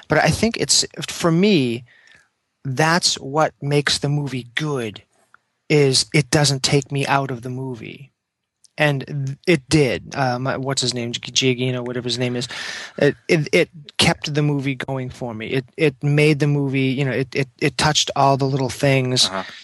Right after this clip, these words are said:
Speaker 1: that you're supposed to. So, um,
Speaker 2: And there's one scene I wanna talk with you about then
Speaker 1: Mm-hmm.
Speaker 2: with the music.
Speaker 1: Okay.
Speaker 2: But, um, I wanna get to that scene later.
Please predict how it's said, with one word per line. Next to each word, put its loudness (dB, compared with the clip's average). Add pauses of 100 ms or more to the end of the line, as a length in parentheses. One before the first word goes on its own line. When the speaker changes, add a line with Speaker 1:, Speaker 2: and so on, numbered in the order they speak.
(140)
Speaker 1:
that 2
you're 2
supposed 0
to. -8
So, -2 (340)
um, 2 (360)
Speaker 2:
And -8
there's -4
one 0
scene 0
I 4
wanna 2
talk -4
with -14
you -4
about -2 (160)
then -2
Speaker 1:
Mm-hmm. -10
Speaker 2:
with -4
the -2
music. -2 (400)
Speaker 1:
Okay. 0
Speaker 2:
But, 4
um, 0 (200)
I -2
wanna 4
get 0
to 0
that 2
scene -2
later. 0